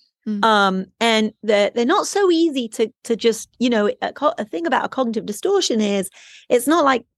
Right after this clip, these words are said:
Speaker 2: so easy for someone to say, "Oh, no, that's wrong." And the person says, "Oh,
Speaker 1: Mm.
Speaker 2: okay." Um,
Speaker 1: Got
Speaker 2: she
Speaker 1: it, yeah.
Speaker 2: still has that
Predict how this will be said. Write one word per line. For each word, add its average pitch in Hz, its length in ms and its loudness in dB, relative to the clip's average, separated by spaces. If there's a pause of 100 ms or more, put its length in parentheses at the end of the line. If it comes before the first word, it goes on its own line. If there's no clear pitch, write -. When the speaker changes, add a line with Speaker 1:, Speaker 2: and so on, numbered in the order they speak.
Speaker 2:
so 277 260 2
easy 311 360 2
for 247 80 -8
someone 226 260 -2
to 214 100 -4
say, 214 440 2
"Oh, 311 100 2
no, 294 140 -4
that's 262 200 -2
wrong." 202 340 -2
And 202 220 -2
the 208 60 -2
person 220 400 2
says, 202 320 0
"Oh, 480 240 0
Speaker 1:
Mm. 523 60 -2
Speaker 2:
okay." 466 400 2 (680)
Um, 220 420 2
Speaker 1:
Got 170 160 -8
Speaker 2:
she 339 80 -2
Speaker 1:
it, 339 80 0
yeah. - 140 -4
Speaker 2:
still 392 200 2
has 370 240 -2
that 339 220 0